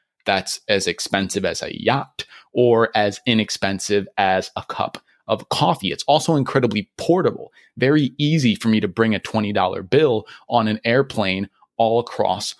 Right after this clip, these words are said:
the world. Bitcoin literally lives on the internet. I don't even need to have anything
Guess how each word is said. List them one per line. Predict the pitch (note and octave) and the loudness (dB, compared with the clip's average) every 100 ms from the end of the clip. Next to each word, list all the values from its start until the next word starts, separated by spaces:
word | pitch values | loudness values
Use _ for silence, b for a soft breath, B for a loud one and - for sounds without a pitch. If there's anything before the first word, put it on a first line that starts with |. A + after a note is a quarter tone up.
| b | b
the | - A2+ | -2 0
world. | G#2+ D3 G#3 - - _ - | 2 2 2 -2 -10 _ -14
Bitcoin | G#2+ G#3 A#3 - - G#2 F2+ G2+ b b | -2 -2 -2 -8 -6 -6 -6 -8 b b
literally | B2 D#3+ F3+ D#3 D3 | 2 4 4 2 2
lives | B2+ C3+ C#3+ C3 - | 4 4 2 -2 -4
on | B2 B2 B2 B2 - | 0 2 0 -2 -4
the | A#2 G#2+ G#2+ | 0 0 0
internet. | - E3+ A3+ - G2+ - - | 0 2 2 0 -2 -4 -4
I | - | -2
don't | E3 E3 | 0 2
even | C#3+ C#3 | 2 2
need | B2+ A#2+ | 2 0
to | |
have | G#2 C3 C3+ C3 | 0 2 2 0
anything | C3 A#2+ A2 G#2+ | 0 0 2 -2